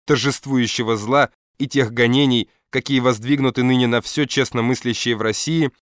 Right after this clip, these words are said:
и в особенности на наше дорогое молодое поколение. К этому он желал бы также присоединить и почтение памяти тех юных учащихся, которые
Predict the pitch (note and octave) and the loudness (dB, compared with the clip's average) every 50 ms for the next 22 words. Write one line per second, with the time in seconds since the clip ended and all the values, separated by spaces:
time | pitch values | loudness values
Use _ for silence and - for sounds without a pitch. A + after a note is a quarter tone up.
0 | _ _ _ - E3 E3 E3 - - F3+ E3+ E3 E3 D#3+ C#3+ - - D3 D3 D3 | _ _ _ 0 2 2 2 2 2 2 2 2 2 2 0 0 0 2 2 4
1 | D3 C#3+ C3+ - C#3+ C3 C3+ C3 C3 C3 C3+ D3 D3 C#3 C3+ C3 C3 C3 B2+ B2 | 4 2 2 0 0 2 2 2 2 4 4 4 4 6 6 4 4 4 2 2
2 | A#2+ B2 A#2+ A#2 A#2+ A2 - A#2+ A2+ A2+ G#2+ G2 F#2 E2+ C#2 - - _ _ _ | 2 2 0 0 -2 -2 0 0 0 0 -2 -2 -4 -8 -10 -12 -16 _ _ _
3 | _ _ _ _ _ _ _ _ _ _ - - G3 F#3+ E3+ F3+ F3+ F3 F3 - | _ _ _ _ _ _ _ _ _ _ -2 0 2 2 4 4 4 4 2 2
4 | D3+ E3 E3 C3+ D3+ D#3+ E3 E3 D#3+ D3 D3 C#3+ - D#3+ C#3+ C3 C3+ B2+ - C#3 | 2 2 2 4 4 4 4 4 4 2 2 2 2 2 2 2 0 -2 0 -2
5 | C3 - - C#3 C#3+ C3 C3+ C3+ C#3+ D3 C3+ - - _ _ _ _ _ _ _ | -2 0 0 0 0 0 2 2 2 2 0 -2 -8 _ _ _ _ _ _ _
6 | - D#3+ D3+ - F3 - - - - E3+ D#3+ D#3+ D#3 C#3+ - E3+ D#3+ D3+ D3 B2+ | -6 -2 0 2 2 2 0 0 0 2 4 4 2 2 2 2 4 4 2 0
7 | - - - - D#3 C3+ - - C3 C#3+ D3+ C#3+ C3 A#2 - - B2+ - - D#3+ | -2 -4 -2 0 0 0 0 0 -2 0 2 2 2 0 -2 -6 -8 -4 -2 0
8 | E3 D3 - C3 A#2 - - - A#2 G2+ - _ _ _ _ _ - C#3 - - | 0 0 0 -2 -4 -4 -2 -2 -2 -2 -4 _ _ _ _ _ -4 -2 2 2
9 | D3+ D3 C#3+ C#3+ C3 | 4 4 6 4 4